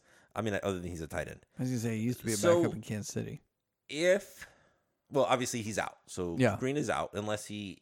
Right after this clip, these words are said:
Speaker 1: I, I mean, if he's vaccinated and he gets two negative tests between now and blah,
Speaker 2: He's
Speaker 1: blah,
Speaker 2: back.
Speaker 1: blah, blah, blah, he's back. But let's, let's, let's assume he's not.
Speaker 2: Right.
Speaker 1: Does this benefit Christian Kirk? Does it benefit Zach Ertz?
Speaker 2: <sighs>
Speaker 1: Does it benefit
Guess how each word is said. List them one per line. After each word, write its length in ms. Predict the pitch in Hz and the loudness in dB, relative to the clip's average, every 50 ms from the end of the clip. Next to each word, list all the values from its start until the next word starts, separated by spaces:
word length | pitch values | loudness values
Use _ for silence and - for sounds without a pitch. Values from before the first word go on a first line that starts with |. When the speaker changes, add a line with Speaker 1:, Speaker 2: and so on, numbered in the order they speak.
| 98 98 95 87 - | -8 -8 -8 -8 -8
Speaker 1:
I, 40 | - | -8
I 40 | 104 | -8
mean, 140 | 98 98 98 | -6 -6 -8
if 120 | 98 - | -8 -8
he's 160 | - 113 104 | -8 -8 -2
vaccinated 640 | 98 113 104 107 - - - 107 107 104 101 104 95 | 0 2 0 0 0 -4 -4 -2 -2 -2 -2 -2 -4
and 160 | 95 90 87 85 | -6 -6 -8 -10
he 500 | - 92 87 87 87 82 82 82 - - _ _ _ _ _ _ _ _ _ _ | -12 -12 -12 -10 -10 -12 -12 -14 -14 -16 _ _ _ _ _ _ _ _ _ _
gets 220 | - 117 - - - | -6 -6 -4 -4 -6
two 160 | - 120 117 | -6 -6 -4
negative 320 | 110 107 98 110 104 - | -4 -4 -2 -4 -4 -4
tests 220 | - 95 95 - - | -4 -4 -6 -6 -8
between 280 | 92 - - 87 87 | -12 -12 -10 -10 -6
now 160 | 87 87 87 85 | -4 -4 -4 -4
and 80 | 85 | -2
blah, 80 | - 123 | 0 0
Speaker 2:
He's 80 | 117 104 | 2 4
Speaker 1:
blah, 120 | 117 113 | 4 4
Speaker 2:
back. 160 | 98 80 80 | 2 0 -2
Speaker 1:
blah, 100 | 71 69 | -6 -10
blah, 100 | - - - | -12 -14 -14
blah, 60 | 87 | -10
he's 140 | 87 82 78 | -10 -10 -10
back. 220 | - - - - _ - | -10 -12 -14 -8 _ 0
But 160 | 117 - - | 0 0 2
let's, 200 | 123 117 - - - | 0 -2 -2 -4 -6
let's, 220 | 117 113 - - | -6 -6 -4 -6
let's 160 | 101 104 - - | -8 -8 -8 -8
assume 240 | 92 - 110 95 | -6 -6 -6 -6
he's 200 | 87 82 82 78 | -6 -8 -10 -10
not. 260 | 78 69 - - - - _ - | -10 -10 -12 -14 -16 -16 _ 0
Speaker 2:
Right. 260 | 131 123 104 - - - - _ _ - _ _ _ _ _ - | 2 2 2 2 0 -8 -20 _ _ -20 _ _ _ _ _ -4
Speaker 1:
Does 340 | 135 135 131 120 117 110 120 | -2 -2 0 -2 -4 -4 -2
this 540 | 135 143 147 147 - - - - - - - _ | -2 0 0 -2 -2 -4 -4 -6 -6 -8 -10 _
benefit 1000 | - 95 85 82 107 104 104 104 98 - - - 104 95 90 87 82 - - _ - | -18 -12 -4 -2 0 0 0 -2 -6 -6 -6 -4 -4 -2 -2 -2 -4 -8 -14 _ -10
Christian 400 | - 95 - - - 80 80 78 | -8 -8 -8 -8 -12 -14 -14 -14
Kirk? 480 | - - 139 156 156 - - - - - - | -4 0 2 2 2 0 -4 -12 -20 -12 -10
Does 160 | - 85 78 87 | -8 -6 -6 -6
it 140 | 82 - - | -8 -6 -6
benefit 760 | 85 85 85 82 78 - - 82 80 78 76 76 71 64 - - 95 | -6 -6 -6 -8 -10 -10 -8 -6 -6 -4 -4 -6 -8 -10 -12 -12 -8
Zach 340 | 90 71 - 65 - - - - | -6 -4 -4 -4 -6 -10 -12 -8
Ertz? 500 | - 113 151 185 - - - - - - | -4 -2 -2 -2 -2 -6 -10 -12 -12 -10
Speaker 2:
<sighs> 280 | - 98 87 82 - 120 | -8 -8 -6 -6 -4 -2
Speaker 1:
Does 140 | 107 95 98 | -2 -2 -2
it 140 | 90 80 | -4 -4
benefit 640 | 82 90 90 92 87 - - 85 82 82 78 - | -2 -2 -2 -2 -4 -6 -6 -4 -4 -4 -4 -8